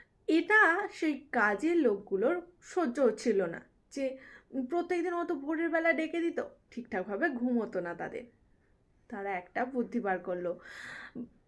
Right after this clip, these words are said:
ওই মোড়কটাকে মেরে ফেললো সবাই মিলে প্ল্যান করে। তো মোড়কটা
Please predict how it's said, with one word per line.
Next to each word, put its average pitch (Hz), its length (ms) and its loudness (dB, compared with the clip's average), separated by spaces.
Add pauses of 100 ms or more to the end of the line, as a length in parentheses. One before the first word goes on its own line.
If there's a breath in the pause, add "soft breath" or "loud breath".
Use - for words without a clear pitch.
ওই 302 200 4
মোড়কটাকে 294 800 2 (500)
মেরে 240 300 6
ফেললো 185 420 0 (680)
সবাই 220 420 2
মিলে 190 300 0
প্ল্যান 190 360 -2
করে। - 240 -10 (500)
তো 247 40 2 (260)
মোড়কটা 226 520 -2